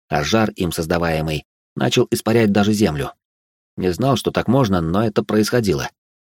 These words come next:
В голове мелькнула шальная мысль, и, направив огненный шар в сторону тройки застывших в двадцати метрах от земли коряг, я даже дышать перестал. Земля испарилась за доли секунды, а вместе с ней и трое моих противников.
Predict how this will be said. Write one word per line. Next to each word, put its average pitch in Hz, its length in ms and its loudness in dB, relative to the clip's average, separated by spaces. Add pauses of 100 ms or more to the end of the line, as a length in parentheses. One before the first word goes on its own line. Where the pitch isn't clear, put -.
(220)
В 80 100 -4
голове 117 280 4
мелькнула 127 400 4
шальная 110 420 2
мысль, 117 360 0 (600)
и, 80 60 -6
направив 117 520 2
огненный 110 360 4
шар 113 240 2
в - 40 -2
сторону 104 360 2
тройки 107 280 2
застывших 95 540 0
в 90 60 -2
двадцати 95 340 0
метрах 98 340 0
от 92 100 0
земли 95 240 2
коряг, 117 440 0 (240)
я 143 100 -6
даже 139 200 0
дышать 123 320 0
перестал. - 420 -4 (640)
Земля 95 380 2
испарилась 104 520 2
за 95 80 2
доли 92 200 2
секунды, 104 500 0 (360)
а 90 120 0
вместе 131 320 2
с 107 80 -2
ней 127 140 2
и - 180 -2
трое 107 320 2
моих 95 240 0
противников. 85 680 -4